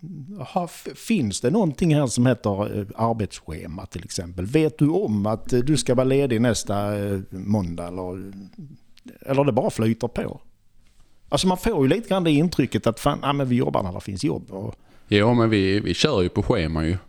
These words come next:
Speaker 1: Mm.
Speaker 2: Hela gänget liksom ju. Och har sina veckor ju.
Speaker 1: Mm.
Speaker 2: Eh, skulle det vara nu liksom att det blir vinter här i Skåne i veckan, då vet alla det att fast jag inte har jour så ställer jag upp såklart ju.
Speaker 1: Mm.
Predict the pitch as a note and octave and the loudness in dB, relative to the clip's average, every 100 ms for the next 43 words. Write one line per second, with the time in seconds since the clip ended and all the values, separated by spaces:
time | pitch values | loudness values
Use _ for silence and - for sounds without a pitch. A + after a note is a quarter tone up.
0 | _ _ - - G#2 F#2+ G2+ F2 D#2+ F#2+ | _ _ -6 0 2 2 2 0 -2 -4
1 | E2+ - E2+ F2+ F2+ - G2 G2 - F#2+ | -4 -2 0 0 -2 -4 0 0 2 2
2 | G2 C3 - - D2+ F2 - - D3 - | 4 2 0 0 2 0 -2 -2 -2 -4
3 | - - F2 F2+ F2+ F2 F2 - _ _ | -16 -8 0 2 4 4 2 -2 _ _
4 | _ _ _ - - - G#2 F#2+ G2 F#2+ | _ _ _ -20 -10 0 2 4 4 4
5 | F2+ G#2+ A2 F#2 - G2 - F#2+ G#2 A2 | 4 6 6 4 2 -2 0 2 2 2
6 | F2+ F2 A#2+ B2 G2+ - G#2+ G#2 E2 E2+ | 2 2 2 4 2 2 4 4 2 -2
7 | - _ _ _ F#2 F#2 G2+ - E2 - | -10 _ _ _ 0 0 0 0 -2 -2
8 | - _ - E2 G#2 E2+ F#2+ G2+ F2+ F2 | -10 _ 0 2 2 2 2 4 4 4
9 | E2 - - - _ _ _ - - E2+ | 2 -2 -12 -20 _ _ _ -2 0 0
10 | - G#2+ F#2+ F#2+ F2 - F#2+ E2 E2 - | 2 2 2 0 -2 0 2 2 -2 -12
11 | - _ _ - - F2+ E2 E2+ F#2+ G#2+ | -20 _ _ -2 0 2 2 2 4 4
12 | - - - E2 - - F2 F#2+ F#2+ | 2 -6 0 0 2 -2 0 -2 -4